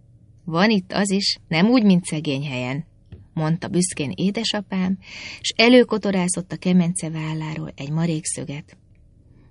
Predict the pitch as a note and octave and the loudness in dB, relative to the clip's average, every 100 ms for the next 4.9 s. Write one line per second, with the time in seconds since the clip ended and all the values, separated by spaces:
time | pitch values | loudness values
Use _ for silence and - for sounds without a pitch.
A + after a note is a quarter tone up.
0 | _ - F3 G3+ A3 A3 G#3+ A3 G3+ E3+ | _ 2 4 4 0 -2 -4 0 4 6
1 | F3 F3 F3+ D#3 D#3+ - D#3+ D#3 D#3 - | 4 4 2 0 -2 -2 -4 -4 -6 -8
2 | D#3+ E3 D#3 D3 C3+ - F3+ F3+ F3+ - | -6 -4 -4 -4 -6 -6 -6 -4 -4 -2
3 | F#3 F3+ F3+ - - - - - D3+ - | -2 0 -2 -8 -20 -16 -8 -4 -4 0
4 | G3 G3 G#3 G3+ G3 F#3+ F#3 F#3 | -2 0 0 0 -2 -2 0 -2